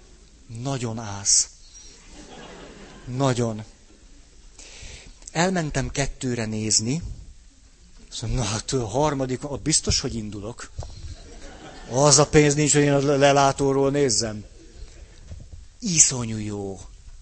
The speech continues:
Tehát nagyon, eszméletlenül jó. Ajánlom nektek. Hungaroring,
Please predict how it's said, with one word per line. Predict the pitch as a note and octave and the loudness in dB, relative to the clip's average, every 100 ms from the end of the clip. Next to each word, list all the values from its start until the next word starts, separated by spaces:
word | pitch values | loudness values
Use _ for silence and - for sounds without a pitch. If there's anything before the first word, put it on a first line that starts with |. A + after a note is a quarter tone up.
| - - - | -20 -20 -16
Tehát | - A2 - - - - F3+ - F#3+ D#3+ | -10 -10 -12 -18 -20 -18 -16 -16 -12 -8
nagyon, | G3 G3+ C#3+ C#3 B2 A2 A2 - - | -4 -4 -4 -4 -6 -8 -12 -18 -8
eszméletlenül | - G#3+ - G#3+ F3 D3 D3+ C#3+ C3+ | 2 4 4 4 0 0 -2 0 2
jó. | B2 A2+ G#2 F#2 - - - - - - - | 2 0 -2 -8 -18 -20 -20 -20 -20 -20 -2
Ajánlom | F#3 F#3 C#3+ C3 A#2+ | 2 2 2 0 -2
nektek. | A2+ - G#2 F#2 - - - - - - - - - - - - - - - - - | -6 -10 -14 -14 -14 -16 -20 -20 -20 -20 -20 -20 -18 -20 -20 -20 -20 -20 -20 -20 -2
Hungaroring, | F#3+ A3+ G3+ D#3 C#3+ C3 B2 | 2 6 6 6 4 2 0